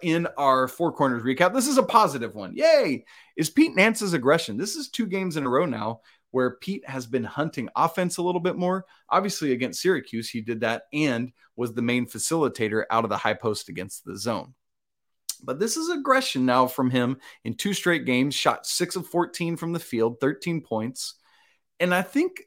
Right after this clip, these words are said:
perhaps most importantly with what I liked about what he did offensively, three separate times he found himself with the ball in late shot clock scenarios. Because of his trust in his shot,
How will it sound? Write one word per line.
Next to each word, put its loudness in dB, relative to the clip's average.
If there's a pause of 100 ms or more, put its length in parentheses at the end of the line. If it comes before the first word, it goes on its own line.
(120)
perhaps 0
most 4
importantly -2
with 0
what -2
I 0
liked -2
about -2 (280)
what 0
he -6
did 4
offensively, -4 (320)
three 2
separate 2
times 0
he -6
found 2
himself -2
with -6
the -4
ball 0 (340)
in 0
late 0
shot -2
clock -8
scenarios. -12 (840)
Because -2 (120)
of 0
his -4
trust 0
in -2
his -4
shot, -6